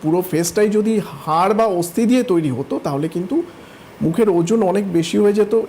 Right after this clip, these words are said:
ফেসে যে আমরা যে কনফিগারেশন, মানে আমরা যেটা বলি যে এই ফেশিয়াল স্ট্রাকচার, সেগুলো আসতো না। তো এই হাওয়া বা এয়ারটা কিন্তু একটা ব্যালেন্স মেনটেন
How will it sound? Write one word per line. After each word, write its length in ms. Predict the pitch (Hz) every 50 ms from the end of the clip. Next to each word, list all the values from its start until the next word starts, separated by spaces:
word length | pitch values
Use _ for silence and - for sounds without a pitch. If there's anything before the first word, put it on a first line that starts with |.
| - - -
ফেসে 260 | 160 170 170 196 202
যে 120 | 202 208
আমরা 200 | 202 202 202 202
যে 140 | 202 220 202
কনফিগারেশন, 720 | 208 180 160 147 139 - 185 190 214 208 196 190 - 175
মানে 340 | 165 156 147 147 143 143 143
আমরা 300 | - 131 139 143 151 151
যেটা 240 | 147 156 156 175 165
বলি 260 | 156 156 160 165 170
যে 140 | 165 180 170
এই 260 | 160 - 143 143 143
ফেশিয়াল 380 | 139 - 143 143 143 180 180 170
স্ট্রাকচার, 520 | - - - 139 139 143 - - 214 208
সেগুলো 360 | 208 - - 160 160 165 170
আসতো 420 | 151 113 104 127 123 - - - -
না। 140 | 101 95 - - - - - - - - - - -
তো 140 | - 202 -
এই 180 | 214 202 208
হাওয়া 460 | 185 - 151 156 147 170 202 226 240 247
বা 160 | 247 247 233
এয়ারটা 460 | 190 160 170 196 233 233 - 254 262
কিন্তু 360 | 254 208 185 165 175 247 339
একটা 240 | 339 208 - - 226
ব্যালেন্স 500 | 208 180 135 131 143 165 170 165 - -
মেনটেন 340 | 147 135 127 127 135 127